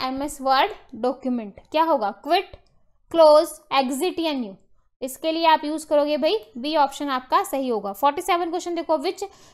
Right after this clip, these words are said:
key stroke is used for updating a field। क्या यूज़ करोगे, फील्ड को आप अपडेट कर रहे हो, फील्ड को अपडेट कर रहे हो, किसका यूज़ करोगे, एफ़ सिक्स का, एफ़ नाइन का, एफ़ इलेवन का या एफ़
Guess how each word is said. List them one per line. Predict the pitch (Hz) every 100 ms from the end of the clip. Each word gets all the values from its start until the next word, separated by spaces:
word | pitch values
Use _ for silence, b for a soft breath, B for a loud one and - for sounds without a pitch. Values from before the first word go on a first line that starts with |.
| _
key | 320 349
stroke | - 349 294 302 320
is | 294 277
used | 302 320 -
for | 320 311 277
updating | 233 277 277 311
a | 277 269 381 - _ _ _ - _ _ - - -
field। | 311 240 220 _ b b -
क्या | 311
यूज़ | 392 427 427
करोगे, | 403 339 349
फील्ड | 330 339 349 359
को | 415
आप | 381
अपडेट | 359 269 277 359 -
कर | 359
रहे | 302
हो, | 285
फील्ड | 320 330 339
को |
अपडेट | 381 339 370 -
कर | 359
रहे | 349
हो, |
किसका | 349 -
यूज़ | 381 359
करोगे, | 294 247
एफ़ | 262
सिक्स | - 339 -
का, | - 330 320
एफ़ | - 277
नाइन | 277 302
का, | 320
एफ़ | 285 285
इलेवन | 269 262 294
का | 294
या | 302 269
एफ़ | 269